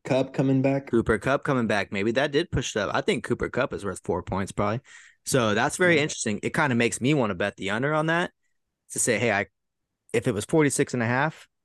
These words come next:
Speaker 2: maybe the over makes sense." I mean, it's gonna be like a forty-eight point game. That's what I'm feeling.
Speaker 1: Yeah. I, I, I think it, I think it falls somewhere in there as well. This is,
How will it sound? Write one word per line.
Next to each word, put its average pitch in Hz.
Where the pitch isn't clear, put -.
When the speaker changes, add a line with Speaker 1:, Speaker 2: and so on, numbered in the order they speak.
Speaker 2:
maybe 117
the 113
over 113
makes 110
sense." 131
I 127
mean, 117
it's 107
gonna 139
be 123
like 117
a 110
forty-eight 117
point 113
game. 135
That's -
what 107
I'm -
feeling. -
Speaker 1:
Yeah. -
I, 127
I, 123
I 123
think 139
it, 127
I 123
think 139
it 123
falls 127
somewhere 123
in 113
there 110
as 107
well. 104
This 127
is, 123